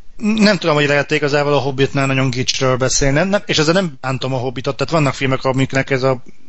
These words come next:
gics faktor szerintem szerves része, és kell is bele. Szerintem a Hobbitnál is egyébként bőven benne van, mert most érted,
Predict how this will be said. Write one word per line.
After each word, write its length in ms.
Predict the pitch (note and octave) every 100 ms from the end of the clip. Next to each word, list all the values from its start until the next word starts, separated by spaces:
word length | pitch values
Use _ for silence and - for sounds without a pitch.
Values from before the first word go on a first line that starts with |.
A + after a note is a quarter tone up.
| - -
gics 380 | C3 B2 C#3+
faktor 420 | - C3 - C#3 C#3
szerintem 280 | C#3 C3 C3+
szerves 480 | - D3 C3 A#2+ -
része, 240 | B2+ C3
és 180 | B2 -
kell 300 | C#3 B2 A#2
is 180 | A2 G2+
bele. 240 | A#2 B2 - - - - -
Szerintem 340 | - C#3+ C#3 C3+
a 20 |
Hobbitnál 340 | B2+ B2 B2
is 120 | A#2+
egyébként 280 | B2 A#2+ B2
bőven 300 | B2 B2 B2
benne 260 | B2 B2 B2
van, 160 | B2
mert 140 | B2 B2
most 160 | B2
érted, 260 | C#3+ B2+ B2+